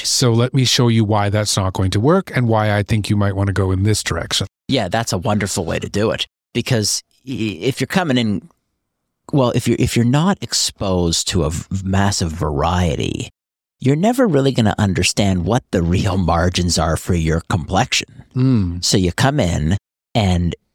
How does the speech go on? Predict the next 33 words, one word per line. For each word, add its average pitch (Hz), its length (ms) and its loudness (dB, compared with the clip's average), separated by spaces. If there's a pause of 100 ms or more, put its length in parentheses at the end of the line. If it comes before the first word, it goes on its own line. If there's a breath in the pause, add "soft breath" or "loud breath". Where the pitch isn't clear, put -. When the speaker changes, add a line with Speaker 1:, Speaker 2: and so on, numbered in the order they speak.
Speaker 2:
y-, - 140 -4
y-, 78 240 -2
you'll 127 380 4
know, 101 460 2
I 101 80 2
mean, 98 140 2
you 131 100 4
can 113 140 2
see 98 160 2
someone, 90 240 2
I'm 87 140 2
sure, 95 220 2
and 92 220 2
go, 80 340 2
"This 78 460 0
definitely 82 400 0
won't 71 140 -2
work - 180 -2
on 62 160 -2
them." 85 300 0
Speaker 1:
Correct. 113 400 -2
Speaker 2:
And 123 160 2
you'll 156 220 0
<laughs> 151 40 -6
put - 280 -2
that 113 260 0
on 110 160 2
them, 95 340 2
and 127 120 2
you'll 101 100 2
be 101 100 0
like, 101 160 2
"Okay, 113 360 0